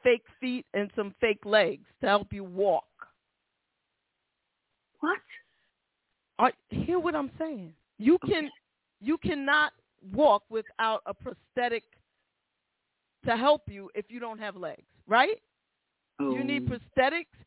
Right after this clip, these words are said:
Speaker 1: or you need something outside, right, of, of your body, something that you were not born with to help you walk.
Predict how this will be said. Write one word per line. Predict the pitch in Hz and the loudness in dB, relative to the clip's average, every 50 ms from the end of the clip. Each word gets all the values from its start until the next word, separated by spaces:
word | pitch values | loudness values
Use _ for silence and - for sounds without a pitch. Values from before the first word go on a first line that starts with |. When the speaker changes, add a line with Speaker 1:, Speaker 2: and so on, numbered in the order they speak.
| _ _ _ _ - | _ _ _ _ -10
Speaker 1:
or | 208 226 233 | -6 -6 -6
you | 233 240 247 247 | -6 -6 -8 -8
need | 254 269 269 262 233 _ - | -6 -4 -6 -6 -8 _ -2
something | - 262 262 - - 247 233 233 233 226 - _ _ _ _ _ _ - | -2 -2 -2 -2 -2 -2 -2 -2 -2 -6 -10 _ _ _ _ _ _ 2
outside, | 214 226 220 - _ - 262 226 175 151 - - _ - | 2 2 2 0 _ 0 2 4 4 2 0 -4 _ -4
right, | 185 214 254 311 381 - _ _ _ _ _ _ _ _ - | -2 -2 -2 -2 -4 -8 _ _ _ _ _ _ _ _ 0
of, | 208 214 208 196 190 165 - | 4 6 6 4 4 0 2
of | 202 220 202 | 2 2 4
your | 214 220 226 202 | 4 0 0 2
body, | 180 214 220 220 175 - - 95 - _ _ _ - - - _ _ _ _ - | 2 2 4 4 4 2 -2 -16 -20 _ _ _ -20 -20 -20 _ _ _ _ 0
something | - 254 247 - 269 254 | 2 2 2 0 -6 -4
that | 247 226 180 | -4 -4 -4
you | 202 220 | -4 -8
were | 202 202 202 | -6 -6 -6
not | 190 208 214 233 233 214 190 | 0 0 0 0 0 -2 -4
born | 247 285 302 294 285 247 196 | -2 0 2 2 2 0 -2
with | 170 139 127 - _ - | -8 -8 -10 -10 _ 2
to | 226 208 | 2 4
help | 196 220 214 214 - - | 6 6 4 4 2 -4
you | 202 190 196 190 180 180 180 175 _ _ _ _ _ _ _ _ _ - | -16 -14 -12 -12 -10 -12 -12 -14 _ _ _ _ _ _ _ _ _ -2
walk. | 185 214 220 180 113 - | 4 6 6 6 4 2